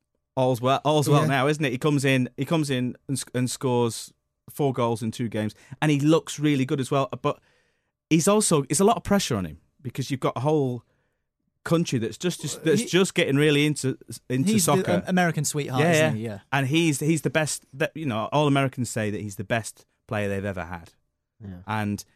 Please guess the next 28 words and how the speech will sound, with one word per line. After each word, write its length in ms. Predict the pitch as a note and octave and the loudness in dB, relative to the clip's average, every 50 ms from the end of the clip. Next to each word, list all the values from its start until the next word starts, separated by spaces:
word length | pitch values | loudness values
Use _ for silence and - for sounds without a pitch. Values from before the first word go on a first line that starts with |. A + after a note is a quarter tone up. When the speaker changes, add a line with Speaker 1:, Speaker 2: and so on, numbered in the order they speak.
| _ _ | _ _
Speaker 1:
that's 240 | - C3 C3 B2+ - | -4 -4 -2 0 0
a 60 | D#3 | 2
lot 140 | D#3 E3+ - | 2 2 2
of 120 | C#3+ - - | 0 -4 -2
pressure. 500 | E3+ E3 E3+ C3+ - - F#2 F2 G#2+ A#2 - _ - | -2 -2 -2 -2 -4 -6 -6 -8 -8 -12 -18 _ -8
And 300 | A#2+ B2 B2 A#2+ A#2+ - _ _ _ _ _ _ _ _ _ - | -4 -2 -2 -2 -2 -4 _ _ _ _ _ _ _ _ _ -12
w-, 120 | D3 - _ _ _ _ _ _ _ _ - | -12 -12 _ _ _ _ _ _ _ _ -10
they're, 300 | - B2 - F3+ F3 E3+ D3 C3+ C3 - | -2 2 4 4 4 4 2 -2 -8 -6
they're 180 | - E3+ E3+ E3 | -2 -2 -2 -2
Premier 260 | - F3 E3 D#3+ D3+ | -2 -2 -2 0 0
League 160 | C#3+ B2+ G#2 | 0 0 0
mad 380 | A2 A#2 B2 B2+ B2 A2+ G#2 - - | 0 0 2 2 0 -2 -4 -6 -10
in 80 | G2 G2+ | -8 -6
America 320 | G2+ G#2 G2 F#2+ - - | -4 -4 -6 -6 -8 -8
now. 100 | G2 F#2+ | -8 -8
You 80 | G2 G#2+ | -8 -8
Speaker 3:
Yeah. 40 | - | -6
Speaker 1:
can 140 | - B2+ | -4 -4
watch 200 | C3+ B2+ - - | -4 -4 -4 -4
every 180 | B2+ A#2+ A#2+ A2+ | -6 -6 -6 -6
single 220 | - - A2 G#2+ | -8 -8 -8 -8
Premier 260 | - - A2+ G#2+ G#2 G2+ | -6 -6 -6 -6 -6 -6
League 160 | G2+ G2+ G2+ | -6 -6 -6
game 200 | G#2 G#2 G2+ G2 | -6 -6 -6 -6
on 60 | F#2+ | -8
a 40 | F#2+ | -8
Saturday 480 | - G#2+ - - F2+ F#2+ F#2 F#2 E2+ | -10 -12 -12 -12 -12 -12 -12 -10 -12
on, 320 | F2+ D#2+ F#2+ G2 F2+ D2+ | -12 -12 -10 -10 -10 -12